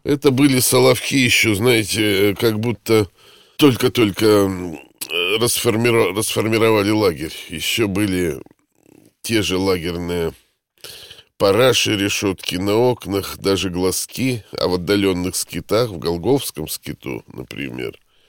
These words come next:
и надписи на стенах тех, кого должны были с утра, э, расстрелять.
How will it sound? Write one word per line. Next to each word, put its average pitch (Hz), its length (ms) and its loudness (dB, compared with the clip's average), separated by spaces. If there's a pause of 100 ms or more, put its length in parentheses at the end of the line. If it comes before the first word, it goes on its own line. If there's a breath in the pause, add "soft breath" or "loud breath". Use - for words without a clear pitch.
(760 soft breath)
и 143 140 6
надписи 104 840 4 (320 loud breath)
на 104 300 -2
стенах 104 580 -2
тех, - 460 -4 (1120)
кого 101 280 0
должны 92 380 -4
были 85 220 -6
с - 160 -6
утра, 82 460 -2
э, 60 240 -10 (360 soft breath)
расстрелять. 90 920 -4